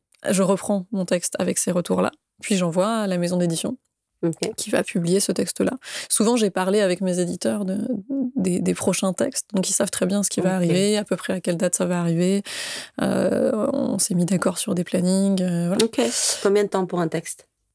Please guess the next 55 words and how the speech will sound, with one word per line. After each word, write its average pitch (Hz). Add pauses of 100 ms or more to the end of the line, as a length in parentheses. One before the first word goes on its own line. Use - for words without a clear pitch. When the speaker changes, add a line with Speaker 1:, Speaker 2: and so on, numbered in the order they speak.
(300)
Speaker 1:
Ça 208
dépend 202
du 190
roman. 196
Si 170
Speaker 2:
Entre 170
Speaker 1:
j'écris 180
un 185
petit -
roman 190
pour 196
les 175
huit 170
dix 180
ans, 202
c'est, 175
pour 190
écrire 190
le 175
premier 180
jet, 190
c'est 190
un 180
mois, 180
un 185
mois 175
et 175
demi. 226 (300)
Speaker 2:
OK. 233 (280)
Speaker 1:
Euh, 175
si -
j'écris 170
un 180
gros 170
pavé 180
de -
fantasy, 185
ça 202
peut -
être 185
plus -
d'un 180
an. 226 (380)
Speaker 2:
OK. 214 (380)
Speaker 1:
Donc 185
ça 190
dépend. 185
Speaker 2:
Ah 214
oui, 226
non, 202
mais 175
c'est 175
long 202
quand 160
même. 151